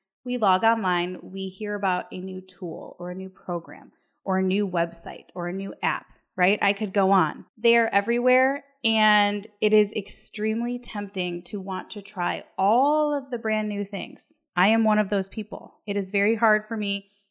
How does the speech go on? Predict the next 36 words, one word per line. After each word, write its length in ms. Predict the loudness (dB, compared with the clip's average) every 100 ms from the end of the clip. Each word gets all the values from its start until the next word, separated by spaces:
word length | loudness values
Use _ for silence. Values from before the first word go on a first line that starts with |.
| _
to 140 | 2
ignore 580 | 2 2 -2 0 -2 -6 _ -12
a 60 |
brand 320 | -10 -6 -6 -6
new 100 | -10
program 640 | -4 -4 -2 -4 -6 -10 _ _ _
or 160 | 0 2
a 60 |
way 120 | 2
of 100 | 0
organizing 680 | 0 -4 -2 -2 -2 -4 -10
because 680 | -10 -12 0 4 6 4 -2 _ _ _ _ _
it 140 | -4 0
looks 240 | 0 2
so 180 | 2 2
colorful 760 | 2 2 2 2 2 4 4 2
and 200 | -6 -6
creative 460 | -2 0 2 0
and 160 | -2 -8
fun 540 | 0 4 4 2 0 4
that 200 | 4 4
it 120 | 0
kind 260 | -2 0
of 140 | 0 0
makes 240 | -2 -2
me 100 | -6
think 360 | -4 -4 -6 -4
maybe 320 | -6 -6 -2
I 120 | 2 4
need 220 | 4 2
to 100 | -2
change 320 | -4 -4 -4
something 380 | -8 -8 -6 -4
that 120 | -4
I'm 100 | -4
doing. 280 | -8 -12